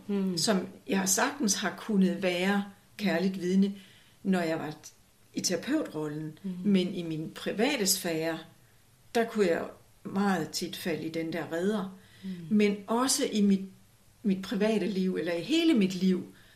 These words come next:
Speaker 2: kunne være et vidne,
Speaker 1: Ja.
Speaker 2: et kærligt vidne
Speaker 1: Ja.
Speaker 2: til andre mennesker, og til mig selv
Speaker 1: Mm.
Speaker 2: også,
Speaker 1: Ja.
Speaker 2: ikke?
Speaker 1: Ja.
Speaker 2: Altså, ikke at slå mig selv over den i hovedet, fordi jeg nu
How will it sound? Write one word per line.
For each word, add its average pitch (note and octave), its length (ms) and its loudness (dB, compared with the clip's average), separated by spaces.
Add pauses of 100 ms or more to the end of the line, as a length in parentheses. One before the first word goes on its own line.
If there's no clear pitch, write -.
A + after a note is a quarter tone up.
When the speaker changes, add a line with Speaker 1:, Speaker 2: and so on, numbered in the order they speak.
(200)
Speaker 2:
kunne F#3+ 360 4
være F3+ 380 0 (200)
et F#3 220 -4 (500)
vidne, C#4+ 600 2 (760)
Speaker 1:
Ja. F3+ 60 -2
Speaker 2:
et G3 120 -2
kærligt B3 540 0
vidne E3+ 380 -2
Speaker 1:
Ja. D#3+ 180 -4 (480)
Speaker 2:
til - 220 0
andre G3 320 4
mennesker, F3 560 -2 (640)
og - 140 -6
til G3+ 160 0
mig D3+ 160 -2
selv A#3+ 400 -2 (320)
Speaker 1:
Mm. F3+ 180 -2
Speaker 2:
også, D#3 280 -4 (180)
Speaker 1:
Ja. G3+ 220 0
Speaker 2:
ikke? - 200 -8 (140)
Speaker 1:
Ja. G3 100 -4 (100)
Speaker 2:
Altså, F3+ 240 0 (380)
ikke G#3+ 140 2
at G#3+ 60 2
slå G#3+ 300 2
mig - 120 -2
selv F#3 260 0
over E3+ 120 -2
den E3 100 -6
i F3 40 -2
hovedet, E3+ 340 -4
fordi E3 280 -6
jeg E3 100 -4
nu E3 100 -6